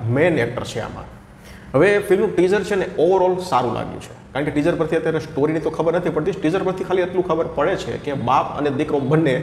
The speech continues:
એક સાથે ઘોડા પર ચડવા માટે તૈયાર થયા છે, એટલે કે બંનેને લગ્ન કરવા છે. હવે બાપને લગ્ન કરવા છે તો ભાઈ એનો જે દીકરો છે, દીકરાની માં ક્યાં ગઈ, શું છે, શું આનો અંત આવશે,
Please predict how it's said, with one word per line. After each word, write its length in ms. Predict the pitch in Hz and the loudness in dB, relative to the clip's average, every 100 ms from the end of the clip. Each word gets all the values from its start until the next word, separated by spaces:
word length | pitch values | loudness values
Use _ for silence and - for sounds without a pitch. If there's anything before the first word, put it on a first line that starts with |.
| - - - | -6 -12 -2
એક 200 | 147 - | 0 0
સાથે 440 | - 143 131 151 127 139 - - 127 | -4 0 0 0 -2 -4 -8 -8 0
ઘોડા 220 | 131 156 | 2 4
પર 160 | 156 | 2
ચડવા 300 | 139 123 131 | -2 0 0
માટે 240 | 131 110 135 | 0 -2 -4
તૈયાર 360 | - 120 117 - | 0 0 0 -2
થયા 140 | 117 - | -6 -6
છે, 120 | 113 | -4
એટલે 140 | 156 | -2
કે 80 | 202 | 0
બંનેને 420 | 151 160 202 202 | 2 2 2 2
લગ્ન 320 | 135 139 156 | 2 4 2
કરવા 280 | 135 117 113 | 0 0 -2
છે. 180 | 113 110 | -4 -4
હવે 180 | 131 156 | 0 0
બાપને 520 | 117 110 123 165 170 | 2 2 2 2 2
લગ્ન 420 | 165 165 170 165 156 | 2 0 0 -2 -2
કરવા 240 | 147 165 | 0 0
છે 240 | 160 160 156 160 | 0 0 0 0
તો 100 | 156 | 2
ભાઈ 380 | 156 160 156 - - | 2 2 0 -2 -4
એનો 180 | 139 139 | -2 2
જે 140 | 156 | 2
દીકરો 420 | 123 120 156 175 | 2 2 2 2
છે, 200 | - 156 | 4 2
દીકરાની 460 | 143 131 151 156 156 | 2 0 -2 -2 -4
માં 420 | 110 117 143 147 | -4 -2 -4 -2
ક્યાં 260 | 147 147 139 | -2 0 0
ગઈ, 200 | 143 139 | -2 -2
શું 400 | - 135 156 143 | -4 -2 -2 -2
છે, 280 | - 139 143 147 147 - - - - | -2 0 2 2 -2 -12 -16 -18 -14
શું 240 | - 185 185 | 2 4 6
આનો 120 | 185 | 4
અંત 380 | 180 143 170 160 | 2 0 0 2
આવશે, 460 | 151 165 - 160 | 2 2 0 0